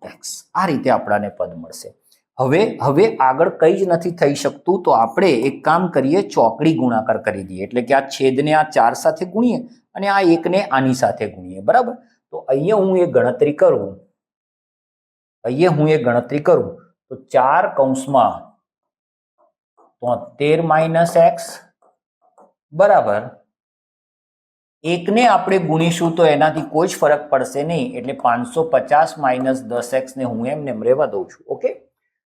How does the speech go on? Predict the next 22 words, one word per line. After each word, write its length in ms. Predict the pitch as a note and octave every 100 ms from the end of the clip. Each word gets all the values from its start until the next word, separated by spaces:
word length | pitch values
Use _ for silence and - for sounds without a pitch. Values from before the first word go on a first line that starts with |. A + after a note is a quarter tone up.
| _
ચલો, 200 | D#3 B2+
ચાર 340 | B2 C#3+ C#3+ D#3
ને 120 | F3
અંદર 260 | F3 F3
ગુણી 280 | E3+ E3+ E3+
દઈએ 200 | E3 E3+
તો 180 | E3+ D3+
ચાર 400 | - C3+ C#3 C#3+
તરી 220 | C#3 C3+
બાર, 440 | A#2+ A#2+ C#3+ F#3+ B2
વધી 220 | B2+ B2+
પડી 320 | - B2+ B2
એક, 140 | D3+ -
સાત 320 | C3+ A#2 -
ચોક 200 | B2+ A#2
અઠ્યાવીસ 540 | - C3 C3 C#3 -
ને 100 | B2+
એક 140 | A#2+ A2+
ઓગણત્રીસ, 720 | A2 B2+ C3+ E3 A3+ - - -
માઇનસ, 640 | B2+ E3+ D3 G2+ - - _ _ _ _ _ _
બરાબર 320 | C3+ E3+ F#3
છે, 180 | F3